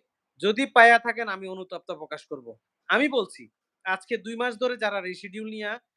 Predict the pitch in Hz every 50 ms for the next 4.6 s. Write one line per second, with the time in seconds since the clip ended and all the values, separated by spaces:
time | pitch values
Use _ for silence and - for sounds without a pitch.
0 | _ _ _ _ _ - 139 165 196 214 226 233 233 226 220 214 208 196 196 196
1 | - 185 165 180 180 180 175 175 165 160 160 - - 175 185 196 208 214 214 208
2 | 196 170 _ _ _ _ _ _ _ - 170 185 202 190 170 190 165 139 - -
3 | _ _ _ _ _ _ _ _ _ _ - - - 196 175 208 226 233 226 220
4 | 214 208 180 180 180 165 - 180 190 - 214 185